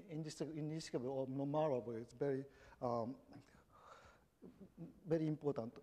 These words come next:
and, uh, uh, required property.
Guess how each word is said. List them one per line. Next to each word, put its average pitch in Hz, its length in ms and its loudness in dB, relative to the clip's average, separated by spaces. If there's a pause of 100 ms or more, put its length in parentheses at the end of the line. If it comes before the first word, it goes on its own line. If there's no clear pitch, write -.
(120)
and, 120 160 -10
uh, 117 480 -8
uh, 120 520 -8 (720)
required 139 460 4 (1800)
property. 139 420 2